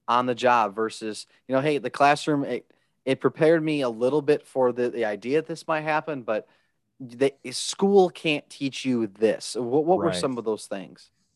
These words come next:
Speaker 2: I love that question, and I will answer it as soon as I take off my sweatshirt. Hold on.
Speaker 1: <laughs> Okay. Well, see, this is where, you know, because we're an unsponsored podcast, I don't have time to pay myself to, you know, edit, e-, edit around that. So there was the
Speaker 2: <laughs>
Speaker 1: in,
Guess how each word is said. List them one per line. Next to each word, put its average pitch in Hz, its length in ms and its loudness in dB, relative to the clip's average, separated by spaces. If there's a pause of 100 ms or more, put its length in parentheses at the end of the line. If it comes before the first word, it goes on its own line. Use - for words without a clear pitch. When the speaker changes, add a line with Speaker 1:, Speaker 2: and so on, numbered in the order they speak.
Speaker 2:
I 110 180 -4
love 117 340 -2
that 101 180 0
question, 101 500 -6
and 104 100 -8
I 104 80 -2
will 104 120 -2
answer 113 380 -2
it 98 60 0
as 98 100 -10
soon 113 100 -6
as 101 80 -6
I 101 60 0
take 107 200 -2
off 110 80 -2
my 110 80 -10
sweatshirt. 95 500 -2
Hold 104 260 -4
on. 92 80 0
Speaker 1:
<laughs> 131 100 2
Okay. - 220 -12 (580)
Well, 131 320 2 (220)
see, 151 160 0
this 196 220 4
is 165 80 -6
where, 143 440 6
you 87 60 -14
know, 123 140 -2
because 131 380 2
we're 131 120 6
an 120 120 0
unsponsored 120 460 -2
podcast, 113 520 0
I 123 40 2
don't 131 140 -2
have 120 180 2
time 117 320 0
to 110 160 -6
pay 117 160 0
myself 104 540 0
to, 101 300 -6 (240)
you 110 120 -2
know, 104 280 2
edit, 117 400 2 (160)
e-, 107 160 -6
edit 117 280 2
around 113 380 0
that. 104 200 -4
So 107 200 -2
there 135 200 4
was 127 240 2
the 120 280 -6
Speaker 2:
<laughs> - 20 2
Speaker 1:
in, 190 160 4